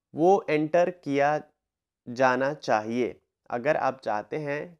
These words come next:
कंप्यूटर से काम करना, कंप्यूटर से कुछ इन्फॉर्मेशन निकालना, तो सबसे पहले आपको डेटा या फिर इंस्ट्रक्शंस को कंप्यूटर सिस्टम में एंटर करना पड़ेगा, ठीक है,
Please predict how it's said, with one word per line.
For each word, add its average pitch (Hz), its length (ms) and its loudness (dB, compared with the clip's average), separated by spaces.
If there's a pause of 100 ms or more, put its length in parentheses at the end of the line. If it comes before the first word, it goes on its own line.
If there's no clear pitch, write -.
कंप्यूटर 120 420 -6
से 156 160 -8
काम 123 320 -4
करना, 127 380 -4
कंप्यूटर 117 520 -10
से 131 140 -12
कुछ 123 320 -10
इन्फॉर्मेशन 156 640 -6
निकालना, 107 420 -8
तो 135 140 -14
सबसे 165 320 -10
पहले 143 280 -6
आपको 131 260 -8
डेटा 117 460 -4
या 123 240 -2
फिर 165 320 -10 (560)
इंस्ट्रक्शंस 131 600 -8
को 185 200 -6 (540)
कंप्यूटर 139 380 -4
सिस्टम 160 360 -6
में 175 200 -4 (140)
एंटर 180 280 0
करना 117 280 0
पड़ेगा, 120 360 -2 (520)
ठीक 139 160 -6
है, 180 220 -4